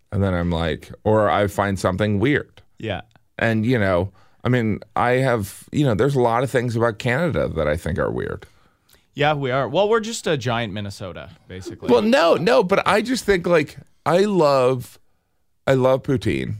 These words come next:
Speaker 2: Yeah.
Speaker 1: I do, all right? Um,
Speaker 2: 'Cause
Speaker 1: but,
Speaker 2: it
Speaker 1: you
Speaker 2: seems
Speaker 1: know,
Speaker 2: American. It
Speaker 1: well,
Speaker 2: does.
Speaker 1: it's like, it's, but it is also, like, uh, and I understand Quebec and Ottawa, and I've been, I went to a poutine festival in Ottawa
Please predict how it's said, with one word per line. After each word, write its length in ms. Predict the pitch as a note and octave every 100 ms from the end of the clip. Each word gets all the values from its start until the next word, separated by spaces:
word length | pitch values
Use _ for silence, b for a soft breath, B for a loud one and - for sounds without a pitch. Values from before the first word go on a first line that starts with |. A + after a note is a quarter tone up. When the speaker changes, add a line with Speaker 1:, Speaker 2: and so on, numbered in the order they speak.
| -
Speaker 2:
Yeah. 180 | A#2+ A#2+
Speaker 1:
I 40 | A2+
do, 280 | A2+ G1+ - -
all 120 | G#2
right? 240 | G#2+ B2 - - E2+
Um, 460 | F2 A#2 G#2 F#2 F#2+ b b b
Speaker 2:
'Cause 120 | C#3+
Speaker 1:
but, 60 | D3
Speaker 2:
it 20 |
Speaker 1:
you 40 | E3
Speaker 2:
seems 240 | C3+ A2+
Speaker 1:
know, 40 | C3+
Speaker 2:
American. 640 | B2+ C3+ A2+ F#2+ F2+ F2+ - _ _ -
It 80 | F#3
Speaker 1:
well, 120 | G3+
Speaker 2:
does. 160 | - F3
Speaker 1:
it's 160 | -
like, 340 | G3 D#3+ D3+ -
it's, 240 | D#3+ D3 C3+
but 260 | C#3 F3+
it 200 | F3 E3
is 260 | F3+ F#3+ E3+
also, 460 | C#3+ C#3+ - C3+
like, 500 | A#2 G#2+ F#2+ F#2 - - _ _ _ _ _ _ _ _ _ _ A2
uh, 260 | G#2+ F#2+ -
and 160 | C#3
I 140 | C3+ C3+
understand 680 | C#3 C3 A#2+ G#2 G2 F2+ -
Quebec 540 | G2 G2+ G#2 G#2 G#2
and 120 | E2
Ottawa, 640 | C#2+ G#2+ G#2+ G#2+ G#2 F#2+ -
and 140 | F#2
I've 220 | F2+ F#2 -
been, 260 | G2 F2 -
I 80 | F#2
went 220 | G2 F#2
to 100 | G#2
a 80 | E2+
poutine 480 | - F#2 F2 G2 F2+
festival 480 | F#2+ G2+ G2+ G2+ G2
in 80 | F#2+
Ottawa 480 | F2+ F#2 F#2 F#2